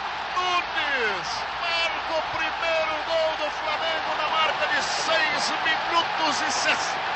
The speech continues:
cinquenta e sete segundos. Quase na marca de sete. Num passe magistral, como você revê de Zico pra Nunes. A saída de João Leite, o toque para o meio do gol. Um para o Flamengo,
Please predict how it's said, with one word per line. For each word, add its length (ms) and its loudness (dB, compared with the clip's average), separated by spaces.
cinquenta 640 0
e 40 2
sete 320 2
segundos. 540 4
Quase 380 2
na 120 2
marca 260 4
de 100 2
sete. 500 2
Num 200 2
passe 400 0
magistral, 1080 0
como 180 0
você 240 -2
revê 360 0
de 140 -4
Zico 260 -2
pra 140 -2
Nunes. 460 -2
A 60 -2
saída 440 0
de 140 -2
João 260 0
Leite, 400 2
o 140 0
toque 300 -2
para 160 0
o 60 0
meio 200 0
do 100 0
gol. 400 0
Um 320 -2
para 200 2
o 60 0
Flamengo, 800 -2